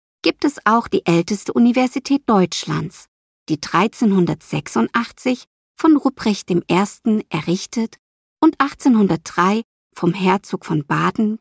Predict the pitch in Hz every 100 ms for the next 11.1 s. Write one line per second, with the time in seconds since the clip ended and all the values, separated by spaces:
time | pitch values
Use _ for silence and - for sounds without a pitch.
0 | - - 156 - - 185 196 - 214 -
1 | _ _ _ - 294 - 170 - - 208
2 | 233 - - 156 151 151 - _ _ _
3 | _ _ _ _ _ _ _ 208 208 226
4 | 196 - 165 226 - 240 208 185 156 151
5 | 160 - 147 143 - 202 196 214 226 254
6 | 254 - _ _ - - 285 - 214 214
7 | - 294 269 202 170 - 156 - 156 151
8 | - 165 156 _ _ _ _ _ 180 175
9 | - 190 - 180 190 - 190 160 165 160
10 | - - - - 220 233 262 247 - 277
11 | 277